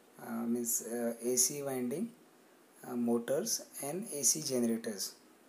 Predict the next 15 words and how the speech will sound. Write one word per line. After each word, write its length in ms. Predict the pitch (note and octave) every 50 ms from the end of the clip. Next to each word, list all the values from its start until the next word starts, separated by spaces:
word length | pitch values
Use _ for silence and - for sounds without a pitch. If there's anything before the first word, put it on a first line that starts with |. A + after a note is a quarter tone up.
| - - - - - - - - - - - - -
So 680 | - - - C#3 C#3 C#3+ C#3+ C#3+ C#3+ C#3 C3+ C3 B2+ B2+ - - - - - - - - - - - -
in 140 | C#3+ D3 C#3
today's 320 | - C#3+ C3+ D#3+ F#3 F#3
topic 440 | - - C#3 A#2+ A#2+ - B2 A#2 - - - - - - - - - - - - - C3
we 100 | B2+ C3+
are 60 | C#3
going 260 | C3+ C#3 C#3+ C#3+ C#3+ C#3
to 120 | - D3
see 360 | - - C#3 C#3+ F3 A3+ A3 - -
how 260 | C3+ C3 C3+ - A3+ A3+ - - - - - - - - - -
the 120 | - C3
R 280 | D3 C#3 B2 A#2+ A#2+ A#2+ A#2
T 80 | - C3+
D 200 | C3+ D#3+ F#3 A#3 - -
is 300 | C#3 C#3 E3+ A3 -